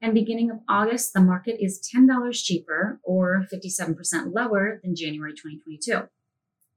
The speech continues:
The market is extremely unsettled, with collected levels all over the board, with some lower offers and a few higher offers noted.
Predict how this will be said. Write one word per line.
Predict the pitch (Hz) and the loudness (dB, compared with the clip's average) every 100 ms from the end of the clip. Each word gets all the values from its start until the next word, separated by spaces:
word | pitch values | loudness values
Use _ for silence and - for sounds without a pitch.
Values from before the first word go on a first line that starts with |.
| - | 2
The | |
market | 240 240 233 | 4 6 4
is | 202 | 2
extremely | 196 - - 233 262 269 | 0 -4 -6 4 6 6
unsettled, | 262 185 - 147 147 156 | 8 6 4 0 0 -4
with | 170 _ | -8 _
collected | 160 156 151 151 | -10 -10 -8 -8
levels | 156 151 160 - 185 | -8 -8 -10 -6 2
all | 196 185 | 4 4
over | 165 | 0
the | |
board, | - 151 156 175 185 | -6 -6 -4 -4 -4
with | 185 | -8
some | - 160 175 | -4 -2 0
lower | 254 240 | 0 0
offers | 208 208 214 208 190 - | -2 -6 -4 -4 -4 -2
and | 190 | -2
a | |
few | 185 180 160 - | 0 -6 -6 -8
higher | 165 160 | -4 -2
offers | 151 - 160 156 | -4 -6 -10 -8
noted. | 147 139 127 | -6 -6 -8